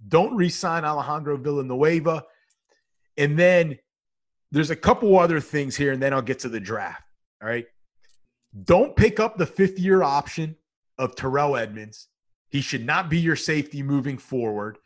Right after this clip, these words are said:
I think he's going into his fourth year, so they need to make a decision this offseason for the fifth year. Don't pick him up.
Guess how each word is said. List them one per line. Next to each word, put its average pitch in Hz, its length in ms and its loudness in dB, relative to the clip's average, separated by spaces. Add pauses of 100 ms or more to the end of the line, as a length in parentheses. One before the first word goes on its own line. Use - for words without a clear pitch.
(140)
I 104 60 -10
think 156 200 -4
he's 151 100 -6
going 151 280 0
into 135 180 -4
his 120 180 -6
fourth 156 380 -6
year, 170 180 0
so 135 140 -4
they 120 120 -6
need 127 180 -6
to 127 60 -4
make 127 220 -6
a 120 40 -12
decision 117 500 -8
this 190 200 0
offseason 131 680 -4
for 120 100 -12
the 104 80 -12
fifth - 340 -6
year. 92 180 -14 (280)
Don't 160 220 0
pick 185 180 6
him 170 120 -2
up. 110 200 -4